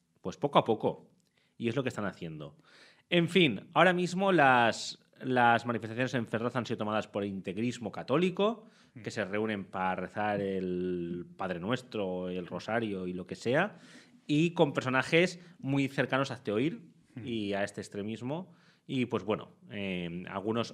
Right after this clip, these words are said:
Speaker 1: como un Aicano, decían que esto era el nuevo quince eme. Estamos viendo a las cien o doscientas personas que se congregan, que no tienen nada que ver con un movimiento tan grande, multitudinario, de cientos de miles de personas en distintos puntos de España a la vez, día tras día,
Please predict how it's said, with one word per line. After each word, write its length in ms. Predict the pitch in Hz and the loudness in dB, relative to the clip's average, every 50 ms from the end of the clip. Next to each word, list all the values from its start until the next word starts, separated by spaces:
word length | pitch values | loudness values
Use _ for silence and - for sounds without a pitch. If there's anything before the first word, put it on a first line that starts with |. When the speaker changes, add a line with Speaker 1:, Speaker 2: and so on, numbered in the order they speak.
| - | -16
Speaker 1:
como 200 | _ - 107 107 | _ -8 -4 -2
un 80 | 110 120 | 0 2
Aicano, 320 | 117 117 - 117 110 110 107 | 2 4 6 6 4 6 2
decían 300 | 101 92 - 107 104 95 | -2 -2 -4 -6 -4 -4
que 60 | 107 | -6
esto 120 | - - | -4 -4
era 60 | 104 98 | -4 -4
el 80 | 98 | -2
nuevo 160 | 104 104 98 | -2 -4 -4
quince 320 | 92 110 104 98 - 107 104 | -4 -4 -6 -4 -2 -2 0
eme. 400 | 110 120 135 165 180 - - - _ _ _ _ _ _ | 0 0 -2 -4 -4 -8 -16 -20 _ _ _ _ _ _
Estamos 220 | _ - 110 104 | _ -4 -2 0
viendo 220 | 101 110 107 107 104 | 0 0 0 0 -2
a 60 | 101 | -2
las 260 | 98 92 92 - - | -2 -4 -6 -8 -6
cien 240 | - 117 117 110 110 | -2 0 0 0 0
o 60 | 104 | -2
doscientas 320 | 101 95 113 107 104 101 | -4 -4 -4 -4 -4 -4
personas 320 | - - - 104 101 - - | -6 -8 -8 -8 -10 -10 -10
que 80 | - | -12
se 120 | 92 - - | -12 -12 -8
congregan, 720 | - 92 90 95 98 110 110 127 143 165 180 180 - - - - - _ _ _ _ _ _ _ | -8 -6 -4 0 0 0 2 2 0 0 -2 -8 -10 -18 -20 -20 -20 _ _ _ _ _ _ _
que 220 | - 131 113 107 | 0 0 0 2
no 140 | 104 110 110 | 2 -2 -2
tienen 340 | 113 117 107 104 98 98 101 | 0 0 -2 -2 -2 -4 -2
nada 240 | 110 110 101 98 92 | -2 0 0 0 -2
que 100 | - 92 | -2 -4
ver 260 | 95 107 113 139 - - _ | -4 -4 -4 -6 -10 -18 _
con 300 | _ - 107 98 92 90 | _ -8 -6 -6 -4 -6
un 120 | 95 101 107 | -6 -6 -4
movimiento 280 | 104 104 101 98 92 101 | -4 -2 -2 -2 -2 -4
tan 200 | - 98 110 110 | -4 -4 -4 0
grande, 400 | 107 107 110 113 101 85 - - - _ _ _ _ _ _ _ | 2 2 2 2 0 -6 -8 -10 -18 _ _ _ _ _ _ _
multitudinario, 800 | - 113 110 110 101 90 - 101 95 95 98 107 110 104 92 87 | -10 -6 -4 -4 -4 -4 -4 -4 -2 -2 -2 -2 -4 -4 -4 -4
de 260 | 90 87 85 - - _ _ | -6 -6 -8 -10 -16 _ _
cientos 440 | - - 135 123 123 120 107 120 - | -12 -8 -6 -4 -4 -2 -2 -2 -2
de 80 | 104 | -2
miles 160 | 107 113 107 | -4 -4 -2
de 60 | 113 107 | -2 -4
personas 300 | 107 87 110 107 101 104 - | -4 -4 -4 -6 -6 -8 -10
en 160 | - 120 107 | -10 -8 -6
distintos 420 | 104 104 98 - - 117 117 113 - | -6 -6 -8 -8 -10 -8 -8 -8 -6
puntos 220 | - 117 110 110 98 | -6 -4 -4 -4 -4
de 40 | 92 | -6
España 300 | - - 104 101 101 92 | -10 -10 -10 -8 -8 -8
a 20 | |
la 60 | 90 | -8
vez, 240 | 87 98 98 - - _ | -8 -8 -10 -10 -14 _
día 240 | - 98 98 90 | -14 -10 -10 -10
tras 240 | - - 85 - - | -10 -10 -14 -16 -12
día, 240 | 90 95 104 120 - | -10 -8 -8 -8 -8